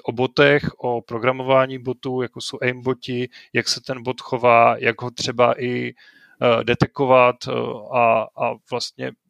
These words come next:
aby se tady z tohoto člověka, který se tímhle třeba jenom okrajově, eh, začne zabývat a, a řekne si: „Jo, to je moje cesta, tohle chci prohloubit,“ tak se z něho stane vlastně ex-, měl by se z něho stát expert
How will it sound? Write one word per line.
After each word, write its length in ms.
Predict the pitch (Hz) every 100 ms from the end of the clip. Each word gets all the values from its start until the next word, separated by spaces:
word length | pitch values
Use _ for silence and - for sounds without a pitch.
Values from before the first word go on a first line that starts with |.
| _ _ _ _ _ _ _ _ _ _ -
aby 180 | 135 135
se 140 | 147 - -
tady 200 | 131 135
z 80 | -
tohoto 380 | 120 127 123
člověka, 460 | 127 - 117 117 127
který 360 | - 123 123 120 - _
se 140 | - 139
tímhle 500 | - 135 127 139 127 _ _ _ _
třeba 300 | - 143 143
jenom 200 | 147 143
okrajově, 720 | 120 - 135 135 135 135 123
eh, 280 | 120 113 120
začne 320 | 117 123 143
zabývat 560 | 123 123 127 131 135 131 -
a, 220 | 127 123 - _ -
a 60 |
řekne 240 | 123 - 131
si: 180 | - 127
„Jo, 180 | 127
to 180 | 131 131
je 120 | 127
moje 200 | 131 127
cesta, 520 | 123 123 - 139 135 131 - - -
tohle 240 | 127 123
chci 200 | 120 -
prohloubit,“ 600 | 123 123 123 131 123 131 -
tak 160 | - 113
se 140 | -
z 60 | 117
něho 160 | 123 123
stane 260 | - 123
vlastně 520 | 117 120 - 131 127 127 - _ _
ex-, 240 | 135 - - _ _ _
měl 200 | 170 123
by 60 | 131
se 140 | -
z 40 | 127
něho 160 | 135
stát 300 | - 135 127
expert 440 | 131 - - 120